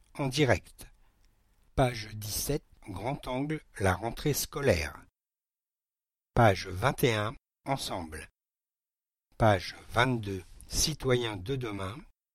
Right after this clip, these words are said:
Page vingt-cinq, au quotidien. Page vingt-huit, rencontre, le Lions Club de Charenton. Page vingt-neuf, portrait, Michael Mawem,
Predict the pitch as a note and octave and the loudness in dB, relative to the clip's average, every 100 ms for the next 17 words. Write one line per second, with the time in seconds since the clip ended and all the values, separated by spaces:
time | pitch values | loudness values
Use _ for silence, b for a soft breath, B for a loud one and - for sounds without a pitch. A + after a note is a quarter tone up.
0 | _ _ _ _ _ _ _ _ _ _ | _ _ _ _ _ _ _ _ _ _
1 | B2+ A#2+ G#2+ G2 A2 A#2 - A#2 G2+ F2 | 2 2 0 0 0 4 2 2 -2 -10
2 | - - D3+ C#3 C3 - G2 F#2 G2 G2 | -20 -8 -8 -6 -8 -8 -10 -8 -10 -12
3 | C3+ - - - _ _ _ - _ _ | -16 -20 -20 -20 _ _ _ -20 _ _
4 | _ - - B2+ A#2 F#2+ G2 G#2 C3+ - | _ -20 2 6 6 2 -4 0 -2 -2
5 | - A#2+ - F#2 E2 E2 C#3+ D3 A2 G#2+ | -6 -6 -6 -12 -12 -4 -4 -4 -4 -4
6 | C#3+ - - _ _ _ _ - G2 F#2 | -6 -12 -20 _ _ _ _ -10 -8 -6
7 | A#2+ C#3 - C3 A2+ C#3 A#2+ F2+ - D3 | -4 -4 -4 -4 -2 -4 -8 -6 0 0
8 | C3+ C3+ - D#2+ D2+ _ _ _ _ _ | 0 -4 -6 -12 -12 _ _ _ _ _
9 | _ _ _ _ _ A#2+ A2 F#2 - - | _ _ _ _ _ 6 6 4 -8 -12
10 | F#2+ G#2 - A2+ A2+ E3+ - - _ _ | 0 0 0 -2 -2 -2 -6 -18 _ _
11 | _ - G#2+ - - C#3 F3+ _ _ _ | _ 0 0 0 2 2 2 _ _ _
12 | _ _ _ _ _ - C3 C#3+ D3 C3 | _ _ _ _ _ -8 -6 2 6 6
13 | B2+ B2+ B2 B2 D#3+ F3 | 6 0 -2 -2 -4 -6